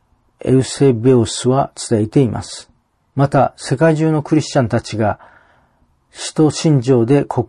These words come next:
信仰告白をするときに彼の名前を言います。ポンテオ・ピラトのもとに苦しみを受け、十字架につけられ、死にて葬られ、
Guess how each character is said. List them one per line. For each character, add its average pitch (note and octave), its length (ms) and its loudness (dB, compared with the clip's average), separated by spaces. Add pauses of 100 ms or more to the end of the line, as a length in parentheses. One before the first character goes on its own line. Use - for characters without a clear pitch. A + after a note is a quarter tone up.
(140)
信 C#3+ 280 -2
仰 D3 180 0
告 - 260 -4
白 C#3 300 -2
を A2 60 -2
す - 160 -6
る C3+ 80 -2
と - 160 0
き D3 160 0
に G#2 180 0 (260)
彼 C#3 260 2
の C3 280 0
名 A#2+ 160 0
前 A#2 240 2
を C#3+ 160 0
言 A2 100 -4
い G#2 40 -4
ま G2 140 -6
す。 - 240 -20 (2250)
ポ C#3+ 140 0
ン C#3+ 100 2
テ D3 160 2
オ・ C#3 120 4
ピ - 140 -2
ラ D3 140 4
ト B2 160 0
の A2+ 100 0
も A2 140 -2
と B2+ 160 0
に A2 120 -2
苦 B2 220 -2
し - 200 -4
み C3 140 4
を A#2+ 100 2
受 G#2+ 340 -2
け、 - 40 -18 (340)
十 B2+ 240 2
字 B2 160 -2
架 C3 140 0
に C3 120 0
つ - 120 -10
け B2+ 140 0
ら A#2+ 140 2
れ、 A2 240 -2 (160)
死 - 240 -4
に B2 140 4
て C#3 160 2
葬 G#2+ 340 -2
ら G2+ 140 -2
れ、 F#2 180 -6